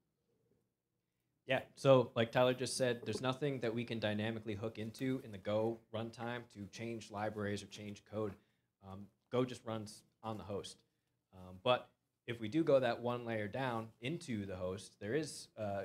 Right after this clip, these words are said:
you know, a possibility where we can load dynamic code, and that's using E B P F. Um, so if you're not familiar with E B P F,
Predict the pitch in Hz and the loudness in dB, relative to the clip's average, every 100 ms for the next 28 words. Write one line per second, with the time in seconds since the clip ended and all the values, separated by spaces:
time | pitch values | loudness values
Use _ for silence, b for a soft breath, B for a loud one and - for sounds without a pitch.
0 | 98 101 95 _ _ 107 107 101 98 104 | -8 -18 -20 _ _ -18 -12 -12 -8 -8
1 | 101 104 107 101 104 98 98 139 147 107 | -6 -4 -6 -8 -8 -8 -6 -4 -2 -2
2 | 95 95 95 95 90 - 98 104 - _ | -4 -12 -14 -16 -18 -8 -6 -8 -12 _
3 | 107 117 131 - 110 104 107 107 101 101 | -6 -4 -4 -6 -8 -6 -10 -10 -16 -18
4 | - 120 151 - _ _ _ _ _ _ | -10 -6 -6 -8 _ _ _ _ _ _
5 | 101 95 101 120 117 127 139 165 139 127 | -20 -20 -8 -4 -2 -2 -2 -4 -6 -4
6 | 123 117 110 113 110 110 107 107 | -2 -2 -2 -4 -8 -6 -4 -2